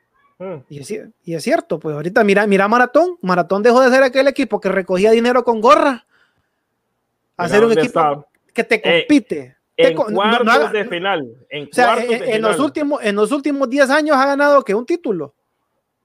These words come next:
Speaker 1: No ha ganado más.
Speaker 2: A lo
Speaker 1: Ha ganado
Speaker 2: último,
Speaker 1: más.
Speaker 2: es que gan-, que ganaron con Héctor Vargas. Dime que otro ganaron anteriormente.
Speaker 1: No, no han ganado, pero, eh, pero
Speaker 2: Bueno,
Speaker 1: están en, en
Speaker 2: pero
Speaker 1: pos, en pos de ganar con Héctor Vargas ahorita.
Speaker 2: Pero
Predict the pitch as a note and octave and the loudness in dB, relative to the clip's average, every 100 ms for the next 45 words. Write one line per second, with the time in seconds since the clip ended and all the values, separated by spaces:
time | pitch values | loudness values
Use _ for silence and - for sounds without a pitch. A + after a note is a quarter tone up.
0 | _ _ _ _ _ A2+ A#2 A#2+ B2 B2 | _ _ _ _ _ -18 -10 -6 -4 -6
1 | A2+ A2+ A2 A2 C3 - _ _ _ _ | -6 -8 -8 -10 -12 -14 _ _ _ _
2 | D3 C#3+ D#3 D#4+ - C4 F#3+ G3 G3+ F#3 | -16 -8 -6 -4 -4 -4 -4 -4 -4 0
3 | G3+ F#3+ F#3+ A3 A#3 A3+ B3+ A#3+ D4 A3+ | 0 2 0 0 -2 0 2 2 2 2
4 | G#3 A#3+ B3+ B3+ B3+ A#3+ C4+ B3+ A#3+ B3 | 2 0 -2 0 2 2 2 0 0 0
5 | C4 D4+ C4+ A3+ _ _ _ _ _ - | 0 -2 -6 -12 _ _ _ _ _ -20
6 | _ D#3+ F3 C3 C3+ C3+ B2+ C#3 E3+ D3 | _ -2 2 2 2 2 2 2 2 2
7 | D3+ D3+ D3 B2 - C#3+ E3 D#3 B3+ C#4 | 2 4 4 0 -2 0 2 2 2 2
8 | G3 G3+ F#3+ G3+ B3+ G3+ G#3 C5 - - | 0 -2 -2 -2 -4 -2 0 0 -4 -12
9 | _ F3+ E3+ D#3 F3+ B3 C4+ C4 _ _ | _ -6 -6 -6 0 2 2 -2 _ _
10 | _ _ _ C3+ D#3 C#3+ D#3 A3 E3+ D#3+ | _ _ _ -2 0 0 -2 -4 -2 -4
11 | D3+ - D3 D#3 G3 D#3+ D3 C3+ F#3 A#3 | -4 -8 -8 -2 -2 -2 -6 -6 -2 0
12 | G#3+ G3 | 2 0